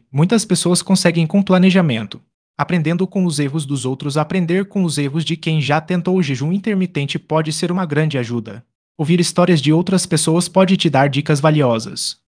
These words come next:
Por exemplo, alguém pode ter descoberto que focar em alimentos ricos em nutrientes fez toda a diferença.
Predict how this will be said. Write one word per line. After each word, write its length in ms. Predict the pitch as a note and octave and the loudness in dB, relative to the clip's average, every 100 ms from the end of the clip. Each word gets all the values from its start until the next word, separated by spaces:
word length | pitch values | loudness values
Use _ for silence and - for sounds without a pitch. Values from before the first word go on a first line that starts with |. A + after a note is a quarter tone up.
| _ | _
Por 100 | - | -6
exemplo, 460 | C3+ C3 G3 G3 E3 | -4 0 -2 -2 -4
alguém 300 | - E3 F#3+ | -2 0 0
pode 260 | G3+ F#3+ F#3 | 0 -2 0
ter 160 | D#3+ C#3 | -2 -2
descoberto 640 | D#3+ - F#3+ D3 D3+ F3 | -4 -4 -2 -2 -4 -6
que 160 | - | -6
focar 360 | G3 F#3+ E3+ D#3+ | -8 -4 0 0
em 100 | D#3 | 0
alimentos 480 | D#3+ E3+ E3 E3 - | -2 -2 -4 -6 -6
ricos 360 | E3+ D#3 B2+ | -6 -6 -4
em 80 | C#3 | -4
nutrientes 640 | C#3+ D#3+ A3 G3 F#3+ F#3 - | -4 -4 -2 0 0 -4 -4
fez 240 | F#3 F#3 | -4 -4
toda 220 | G3 G3 | -2 -2
a 40 | G3+ | -2
diferença. 800 | G3 A3+ F3 A2+ G#2+ - - | -2 -2 -2 -2 -6 -10 -14